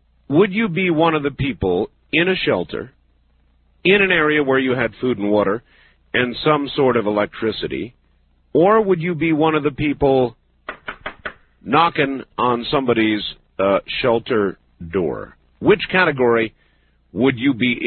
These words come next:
in if that occurred right this minute?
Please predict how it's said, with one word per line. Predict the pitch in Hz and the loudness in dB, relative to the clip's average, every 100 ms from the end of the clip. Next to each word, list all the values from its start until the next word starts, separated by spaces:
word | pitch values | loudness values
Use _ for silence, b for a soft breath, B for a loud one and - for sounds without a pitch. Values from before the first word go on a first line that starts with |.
| 110 | -2
in | 82 85 - | -2 -6 -6
if | 98 - | -6 -2
that | 110 135 | 0 0
occurred | 135 - 120 98 98 95 _ _ _ _ - | 0 -2 0 2 0 -4 _ _ _ _ -8
right | 92 117 135 135 _ _ _ _ - | 0 2 2 -2 _ _ _ _ -6
this | 110 113 - - - _ _ _ - | -2 -2 -4 -14 -18 _ _ _ -10
minute? | 104 101 - | -4 -4 -6